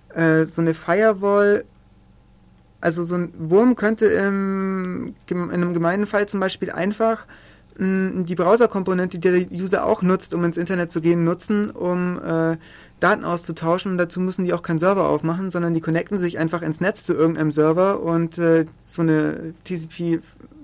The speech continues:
Verbindung, also so ein Socket geht ja in zwei Richtungen und holt sich da einfach dann die entsprechenden Befehle oder, also ich wüsste jetzt nicht, wie eine Firewall gegen Viren helfen sollte. Also vermitteln ein bisschen falsches Sicherheitsgefühl, finde ich.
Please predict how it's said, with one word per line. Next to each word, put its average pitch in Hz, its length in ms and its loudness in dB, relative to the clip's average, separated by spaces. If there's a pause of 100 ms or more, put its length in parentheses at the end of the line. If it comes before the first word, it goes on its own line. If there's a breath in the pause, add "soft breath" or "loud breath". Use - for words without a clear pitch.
(220)
Verbindung, 175 360 -2
also 160 160 0
so 160 120 -2
ein 165 80 0
Socket 175 320 -4
geht 180 160 -6
ja 165 80 2
in 165 100 0
zwei 165 240 2
Richtungen 160 460 2
und 156 100 0
holt 180 160 0
sich 190 120 -2
da 165 80 2
einfach 160 280 -2
dann 160 220 2
die 151 180 2 (400 loud breath)
entsprechenden 160 480 0
Befehle 160 480 2
oder, 160 380 2 (420 loud breath)
also 160 300 0 (300)
ich 170 280 -8
wüsste 220 280 2
jetzt - 180 -2
nicht, 208 300 -2
wie 196 80 -6
eine 185 160 -2
Firewall 175 580 2
gegen 170 260 -2
Viren 175 200 0
helfen 160 320 2
sollte. 147 320 0
Also 156 260 -4
vermitteln 214 400 2
ein 196 40 0
bisschen 226 280 2
falsches 190 240 0
Sicherheitsgefühl, 165 580 -2
finde 143 280 -4
ich. 139 120 -14